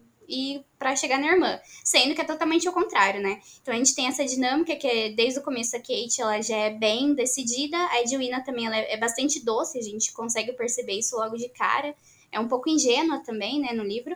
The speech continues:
e a gente tem essas duas personagens, né, a, a etnia delas no livro é diferente também, elas não são indianas,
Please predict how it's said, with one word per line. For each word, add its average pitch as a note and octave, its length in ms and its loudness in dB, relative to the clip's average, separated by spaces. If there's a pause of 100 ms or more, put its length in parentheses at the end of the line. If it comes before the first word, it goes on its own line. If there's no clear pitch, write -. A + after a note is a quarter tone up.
(120)
e C4 240 2
a C4 80 4
gente C#4 240 2
tem D4 100 4
essas D4 220 2
duas D4+ 180 -2
personagens, B3+ 640 2
né, G#3 260 0
a, A3 840 8
a A3+ 80 2
etnia C#4+ 320 0 (160)
delas B3+ 400 2
no B3 80 -2
livro B3+ 240 0
é B3 40 0
diferente B3 560 0
também, A#3 220 -4
elas A#3 180 0
não A#3 120 -2
são C4 160 -6
indianas, A#3+ 680 -2